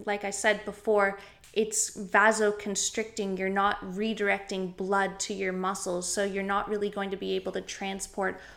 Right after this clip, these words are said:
a lot of that glucose into your muscles, uh, when you're carbing up. Uh, and also, it just sounds like torture as well, <laughs> because I think anyone who knows, who's been through a competition prep or an extended diet, that you're cold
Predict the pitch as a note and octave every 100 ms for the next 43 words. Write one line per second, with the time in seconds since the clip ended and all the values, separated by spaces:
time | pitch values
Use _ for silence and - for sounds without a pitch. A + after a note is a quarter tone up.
0 | - - G3+ F#3+ F#3+ F#3 G3 F#3 G3 -
1 | G#3+ A3+ A#3 - F#3+ F#3 - - A3 G#3
2 | F#3+ G3+ F#3 F3+ F#3 F3+ - F#3 F3 F3+
3 | - F#3+ F3+ F#3+ F#3+ F#3 F3+ - F#3 F3+
4 | F3+ F3 - - - - - - - -
5 | - G#3 G3+ G3 A#3+ B3+ C4+ D4 D#4+ D4
6 | - C4 C#4+ - F4 F4 D#4+ - - G3+
7 | - D#4+ F#4 - C4+ - C4 D#4 C4 D#4+
8 | E4 C4+ B3+ B3+ C#4 - - A#3 C4 B3+
9 | A#3 A3+ C4 A3+ G#3+ G#3+ A3 A3+ - -
10 | - - A#3+ G#3+ A3+ A3+ A#3+ G#3+ G#3 A#3
11 | G#3 - C4+ C4 A#3+ A#3+ - G#3+ G#3 -
12 | - G#3 G3 G3 - - A3 G#3 G3 F3
13 | F3+ G#3 A#3+ A#3 G#3+ G#3+ A#3 - - -
14 | G#3 G3+ A3+ A#3+